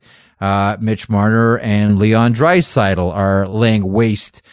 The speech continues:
to the N H L. And the hue and cry, Elliot, true or false, amongst everybody else in the other three divisions in the N H L is, "Wow, the defense in the Canadian division must stink."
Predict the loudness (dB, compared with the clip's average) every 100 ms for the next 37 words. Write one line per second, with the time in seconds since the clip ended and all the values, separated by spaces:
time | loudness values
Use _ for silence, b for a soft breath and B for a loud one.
0 | b b -6 -4 -4 -2 0 -2 -2 -2
1 | 0 0 -2 -2 2 2 2 0 2 2
2 | 0 0 2 2 2 -2 -6 -8 -10 -18
3 | _ _ -8 -6 -6 -8 -6 0 0 0
4 | -2 -4 -6 -10 -16 b b b b 2
5 | 2 2 -2 -2 0 2 2 2 2 4
6 | 4 4 2 -2 -2 0 0 -2 -2 -2
7 | -2 -2 0 0 0 0 0 0 -2 0
8 | -2 0 0 0 -2 0 0 0 -4 -4
9 | -6 -10 b b b b -8 -2 0 0
10 | -2 -4 -10 _ _ _ _ _ _ _
11 | _ _ -6 -2 0 0 2 0 0 -2
12 | -2 -2 0 2 4 2 2 2 2 2
13 | 2 2 2 2 2 0 -4 -6 -6 -4
14 | -4 -4 -6 -6 -16 -20 -20